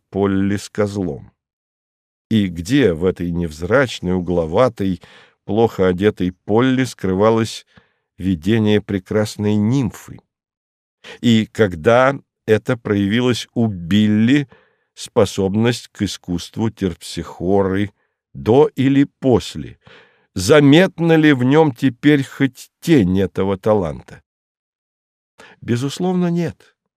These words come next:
Невероятнее ли, что преподобный мистер Цитгольдер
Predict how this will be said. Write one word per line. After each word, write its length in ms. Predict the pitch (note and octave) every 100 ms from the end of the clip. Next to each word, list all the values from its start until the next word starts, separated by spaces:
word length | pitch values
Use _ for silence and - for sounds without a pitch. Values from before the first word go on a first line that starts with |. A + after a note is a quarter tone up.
| _ _ _ _ _
Невероятнее 1160 | F#2 B2 B2+ C3 B2 A#2+ F3 F#3+ - D3 D3+
ли, 140 | C#3+ C3+
что 240 | - B2+
преподобный 800 | A2+ A2+ A2 A2 B2+ A2+ A2+ A#2
мистер 560 | A2 A#2+ - - G2+ F#2
Цитгольдер 880 | - D#3+ D3+ G2+ G#2+ G2+ G2 F#2